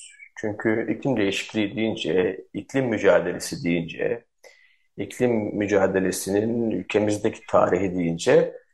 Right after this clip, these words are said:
en azından birçok insan gibi benim de ilk aklıma gelen isim Ümit. Hem yeşil düşünce anlamında, he-, hem iklim değişikliği anlamında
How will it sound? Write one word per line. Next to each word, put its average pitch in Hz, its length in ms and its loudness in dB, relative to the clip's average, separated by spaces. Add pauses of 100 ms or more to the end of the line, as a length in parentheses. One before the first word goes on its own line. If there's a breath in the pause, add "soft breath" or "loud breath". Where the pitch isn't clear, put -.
(120)
en 151 120 4
azından 104 640 2
birçok 131 360 4
insan 98 560 2 (300)
gibi 135 380 -2
benim 107 320 2
de 113 80 -2
ilk 151 180 4
aklıma 87 320 2
gelen 85 300 4
isim - 280 2 (280)
Ümit. 104 480 -2
Hem 110 280 2
yeşil 104 300 0
düşünce 87 360 2
anlamında, 80 680 2
he-, - 280 2
hem 127 320 2
iklim 104 340 -4
değişikliği - 420 -4
anlamında - 680 -6